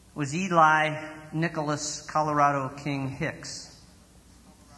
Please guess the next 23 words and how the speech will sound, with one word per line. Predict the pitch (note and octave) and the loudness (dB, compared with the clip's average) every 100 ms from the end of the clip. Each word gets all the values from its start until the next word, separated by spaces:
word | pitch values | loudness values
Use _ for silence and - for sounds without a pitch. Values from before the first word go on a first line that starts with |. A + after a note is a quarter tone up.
| - - - - | -20 -20 -20 -16
That | C3+ B2 | -10 -2
tells | C#3+ B2+ | -2 0
you | B2 | -2
a | |
lot | B2 C3 | 2 2
about | B2 A#2+ | 2 -2
my | A#2 | -4
friend. | A2 - E3 C#3 D3+ - - - - - F3+ - F3+ F3+ D#3+ - - - - - - - F#3 | -6 0 0 0 -4 -8 -18 -20 -20 -16 -12 -10 -12 -12 -16 -18 -20 -20 -20 -20 -20 -10 -4
Eli, | G3+ F3 D#3+ D#3 E3+ F3 - - - - - - - - - - - - - - - | 0 4 6 6 4 0 -10 -14 -18 -20 -20 -20 -20 -20 -20 -20 -20 -20 -20 -18 -12
because | D3 - D3+ | -8 -4 -4
it's | C#3 - | -4 -8
a | |
biblical | B2 D#3+ D3+ C#3+ C#3 C3+ | -2 -2 0 -2 -2 -4
name. | C3+ C3+ C#3+ C#3 - - - - - - - - - - - - - - - - - - - C#3+ | -2 -2 -2 -4 -8 -18 -20 -20 -20 -20 -20 -20 -20 -20 -20 -20 -20 -20 -20 -20 -20 -20 -18 -6
Nicholas, | E3+ F#3+ D#3 D3+ D3 - | -4 -4 -2 -4 -4 -10
because | C#3+ - D#3 D3+ C#3+ - - - | -14 -4 0 2 0 -6 -8 -10
it's | C#3 - | -12 -14
a | |
Greek | C3 C3+ D#3+ D#3 D#3+ | -12 -6 -4 -4 -8
term | - C#3+ C3+ C#3 C3+ - - - | -8 -4 -2 -4 -6 -12 -18 -6
talking | C#3 C3+ C3+ | -4 -4 -8
about | B2+ B2+ B2 C3 | -6 -6 -6 -8
victory. | C#3 - B2+ C3 | -10 -10 -12 -12